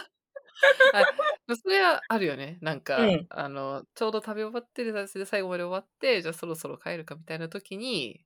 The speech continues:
Speaker 1: とり、なんか別にこれ女性じゃなくても多分あの、どっちかがおごる会とかになってる時
Speaker 2: そうそうそうそう。
Speaker 1: とかも、会食とかもそうだと思うけど、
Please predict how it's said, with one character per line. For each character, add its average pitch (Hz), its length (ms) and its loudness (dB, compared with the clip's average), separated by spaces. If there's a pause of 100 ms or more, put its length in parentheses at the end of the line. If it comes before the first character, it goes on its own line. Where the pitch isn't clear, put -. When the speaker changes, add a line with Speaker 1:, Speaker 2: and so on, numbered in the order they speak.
(120)
Speaker 1:
と 185 100 -10
り、 - 240 -18 (100)
な 160 100 -6
ん 165 40 -18
か 131 240 -4
別 196 100 -8
に 233 80 -4
こ 226 80 -8
れ - 20 -6
女 202 100 -6
性 240 120 -10
じ 233 80 -4
ゃ - 20 -4
な 233 40 -8
く - 40 -10
て 147 60 -6
も 143 60 -12
多 180 100 -4
分 139 120 -6
あ 143 80 -4
の、 139 200 -10 (280)
ど 214 160 -4
っ 226 100 -10
ち - 80 -10
か 302 120 -2
が - 80 2
お 147 100 0
ご 165 100 0
る 160 80 -2
会 165 220 -2
と - 80 -16
か 113 100 -8
に 117 100 -12
な 131 80 -8
っ - 80 -20
て - 100 -12
る - 60 -12
時 - 140 -20
Speaker 2:
そ 233 140 6
う 190 40 6
そ 196 140 6
う 170 40 6
そ 175 140 4
う 170 40 2
そ 175 140 6
う。 - 20 10
Speaker 1:
と - 40 4
か 180 80 4
も、 156 100 -4
会 190 200 0
食 190 160 0
と 175 80 -2
か 151 60 0
も 135 60 -12
そ 147 100 -6
う 131 40 -4
だ - 60 -12
と 135 100 -14
思 135 140 -12
う - 40 -14
け - 120 -12
ど、 220 360 4